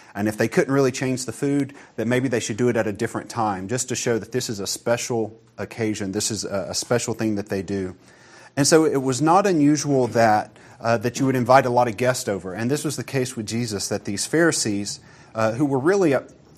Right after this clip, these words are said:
enemies of Jesus at the time, had invited him to this big Sabbath meal. And it says that there's a man here that suffers from dropsy. And basically what this was, is it was an edema. It was where that,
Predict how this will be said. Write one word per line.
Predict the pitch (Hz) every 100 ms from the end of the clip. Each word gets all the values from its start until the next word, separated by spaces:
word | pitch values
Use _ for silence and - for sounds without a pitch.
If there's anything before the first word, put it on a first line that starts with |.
| -
enemies | 143 180 151 117 113
of | 95
Jesus | 107 101 101 101
at | 98
the | 104
time, | 139 139 113
had | 98 117
invited | 117 107 131 160 143
him | 131 117
to | 120
this | 113 113
big | 104 131 135 -
Sabbath | - 120 120 110 -
meal. | 113 110 92 - - - - - - -
And | 147
it |
says | 165 208
that | 208 -
there's | 156
a | 139
man | 143 170 160
here | 135
that | 117
suffers | - 147 139 131 127
from | - 113
dropsy. | 104 127 139 - 101 92 - - -
And | 135
basically | 160 190 196
what | 165 147
this | 131 -
was, | 127 123
is | 117 113
it | 123
was | 127 120
an | 110
edema. | 104 123 120 95
It | 101
was | 104 -
where | 123 120
that, | 113 -